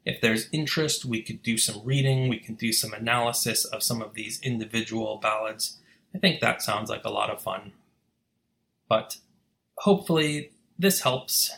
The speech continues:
if you were a little confused or a little behind about what we meant when we talked about those ballads.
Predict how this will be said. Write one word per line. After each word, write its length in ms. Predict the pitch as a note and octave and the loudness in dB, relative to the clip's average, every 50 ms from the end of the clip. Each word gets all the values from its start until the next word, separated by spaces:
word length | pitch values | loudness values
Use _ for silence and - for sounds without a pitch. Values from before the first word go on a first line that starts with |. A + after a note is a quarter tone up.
| - - - | -14 -10 -4
if 200 | C#3 B2 - - | -4 -4 -2 -2
you 100 | C3 B2 | -2 0
were 180 | B2 A#2 A#2 A#2+ | 2 2 2 2
a 80 | A#2+ | 2
little 300 | A#2+ B2 C#3 C#3 C3 A#2+ | 2 2 4 4 4 2
confused 560 | - - B2+ A#2 - A2+ G#2+ G#2 G#2 G#2 - A2 | 2 -2 -2 0 0 0 -2 -2 -4 -6 -6 -8
or 60 | G#2+ | -8
a 80 | G#2 | -8
little 220 | G2+ G#2 G#2 G#2+ G#2 | -8 -8 -10 -4 0
behind 600 | A2 G2 - - G#2 G2+ G2+ G2 G2 G2 G2 - _ - - - - - - _ _ _ - | 0 -2 0 -2 -4 -4 -4 -6 -6 -8 -8 -10 _ -20 -20 -20 -20 -20 -20 _ _ _ 0
about 680 | B2 A#2 - A#2 A2+ A2 A2 A2+ - - - - - - _ _ _ | 0 4 6 6 8 8 6 4 0 -6 -10 -12 -12 -12 _ _ _
what 340 | - E3 D3 E3 D3 C#3 - | -8 -2 2 2 2 2 2
we 120 | B2+ A2+ | -2 -4
meant 400 | A2+ G2+ G2+ G2 - - - - - _ - | -2 -2 -4 -4 -4 -10 -16 -18 -20 _ -8
when 160 | A#2 A2 G2+ | -8 -6 -6
we 100 | G2+ G2+ | -8 -8
talked 300 | - - A2+ - - - | -10 -12 -12 -14 -10 -10
about 340 | G#2+ - - - - - - | -6 -6 -6 -8 -8 -10 -12
those 200 | - G#2+ - - | -14 -12 -12 -12
ballads. 640 | - - - - - - _ _ - - - - | -14 -14 -14 -14 -18 -20 _ _ -8 -8 -8 -10